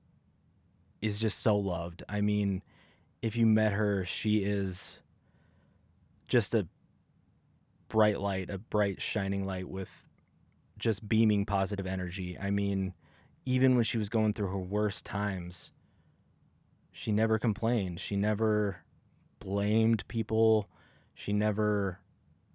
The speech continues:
she was just always so grateful for everything and, and just so good to everyone. She never wanted me to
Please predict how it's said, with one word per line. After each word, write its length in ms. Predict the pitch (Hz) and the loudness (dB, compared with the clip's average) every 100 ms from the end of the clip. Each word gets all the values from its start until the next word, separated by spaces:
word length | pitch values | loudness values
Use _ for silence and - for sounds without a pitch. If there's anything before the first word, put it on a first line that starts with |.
| _ _ _ _ _ _ _ - | _ _ _ _ _ _ _ -14
she 180 | - 135 | -6 -2
was 160 | 139 | 0
just 200 | 135 131 | 0 -2
always 800 | - 113 113 113 110 104 - - _ _ _ _ _ _ _ _ _ _ _ _ _ _ _ _ _ _ _ _ _ _ _ | 4 4 6 4 2 0 -4 -8 _ _ _ _ _ _ _ _ _ _ _ _ _ _ _ _ _ _ _ _ _ _ _
so 320 | - - 113 | -10 2 2
grateful 420 | 110 104 98 - 95 | 4 2 0 -6 -8
for 180 | 95 - | -8 -6
everything 520 | 98 95 - 85 87 | -6 -6 -8 -8 -6
and, 240 | 90 92 - | -6 -6 -6
and 340 | 98 95 87 _ - | -4 -4 -6 _ -4
just 280 | 107 - _ - | -4 -4 _ -6
so 260 | - 104 | -2 0
good 280 | 95 101 95 | 0 -4 -4
to 100 | - | -6
everyone. 540 | 95 92 87 85 87 - _ - _ _ _ - | -6 -6 -8 -8 -10 -14 _ -20 _ _ _ -14
She 640 | - 117 107 104 101 - _ _ _ _ _ _ _ _ _ - | -4 0 2 2 -2 -6 _ _ _ _ _ _ _ _ _ -4
never 360 | 107 127 127 123 | 2 4 6 6
wanted 260 | 120 117 | 6 4
me 520 | 107 107 104 104 92 - _ _ _ - | 4 2 2 0 -2 -8 _ _ _ -12
to 560 | - 110 101 98 98 | -2 0 2 0 -2